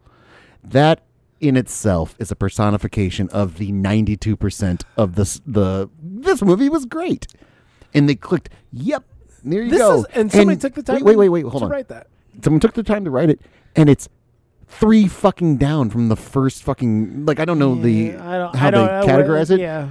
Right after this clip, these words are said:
Speaker 1: but a simple spell check, this negates everything that you just said, and it doesn't well.
Speaker 2: Don't get me wrong, it was lighthearted. I don't
Speaker 1: Sure.
Speaker 2: thi-, I don't think it, it was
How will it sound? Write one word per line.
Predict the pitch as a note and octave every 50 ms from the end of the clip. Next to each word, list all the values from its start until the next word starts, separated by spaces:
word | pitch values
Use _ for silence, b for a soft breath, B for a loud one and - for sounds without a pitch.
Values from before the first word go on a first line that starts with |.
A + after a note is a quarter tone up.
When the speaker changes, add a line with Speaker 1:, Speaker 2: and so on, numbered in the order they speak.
| C#3+ D#3
Speaker 1:
but | - D#3 C#3 - -
a | - - B2+
simple | - - D#3 - C3
spell | A2 - - D#3+ F3+
check, | - - A2 A2 - _ _ _ _ _ _ _ _ _ _ _ _ - _ _
this | - A#2+ - C3 E3 F3+ -
negates | G3+ G3+ D#3+ A#2+ D3+ D#3+ D3 - - _ - -
everything | D3+ D3 E3 C3+ - C3 A#2 A2
that | A2 -
you | G#2
just | F2+ G2+ F2+ - -
said, | C3 G#2+ D#2+ C#2+ - _ _ _ _ - -
and | - A#2+ A2+ G#2+ A2
it | A2 F#2 D2+
doesn't | - A2+ G#2+ - G#2+ F#2 -
well. | F2+ F#2 F2+ D2+ D2+ D#2+ - C#4
Speaker 2:
Don't | G3 D#4+ F#4 G4
get | G#4+ F#4+
me | C#4+
wrong, | A#3+ G#3+ F3+ D3+ D#3+ _ -
it | A3 A3
was | G3 G#3 A3 G#3 G3
lighthearted. | G3+ G3 F#3+ E3+ D3 D3 C3 A2 A2 - A#2 B2+ C#3 - _ _ _ _ _ _ _ _ _ _ _
I | - - D4+ -
don't | E4 D4
Speaker 1:
Sure. | C4 -
Speaker 2:
thi-, | - -
I | F#3+ A3
don't | C4+ C#4+ B3 G#3+
think | C#4 B3 G3
it, | A3 G#3+ - _ _ -
it | A3+
was | G3+ G3+ G3 F3+ - - -